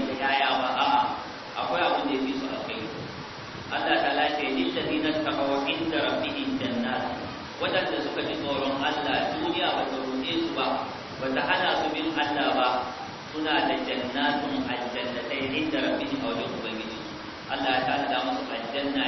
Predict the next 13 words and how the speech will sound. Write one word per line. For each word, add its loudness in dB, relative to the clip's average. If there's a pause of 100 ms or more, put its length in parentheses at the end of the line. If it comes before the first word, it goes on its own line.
ni'iman 0
da -2
ba 2
ta 2
karewa. 0 (560)
Tajri 0
min 0
tahtiha 4
al-anharu, 2 (400)
wanda 0
koramu 2
na 2 (160)
zuma 0